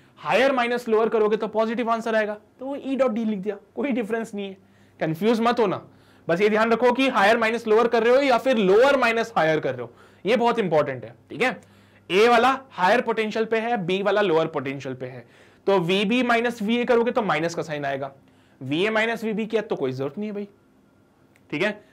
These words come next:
तो ये यूनिफॉर्म इलेक्ट्रिक फील्ड के लिए हमारे पास रिलेशन आता है, वीए minus वीबी equals to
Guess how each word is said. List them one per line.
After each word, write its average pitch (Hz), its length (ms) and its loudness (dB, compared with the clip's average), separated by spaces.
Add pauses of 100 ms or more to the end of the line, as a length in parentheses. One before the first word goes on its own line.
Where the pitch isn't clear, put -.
(140)
तो 175 60 0
ये 214 360 4
यूनिफॉर्म 226 680 2 (100)
इलेक्ट्रिक 185 420 -2
फील्ड 165 260 0
के 165 60 -4
लिए 160 100 0
हमारे 139 340 -6
पास 190 200 -6
रिलेशन 135 360 -4
आता 139 200 -2
है, - 380 -8 (140)
वीए 202 380 2
minus 233 360 0
वीबी 220 340 0
equals 208 220 0
to 220 60 -4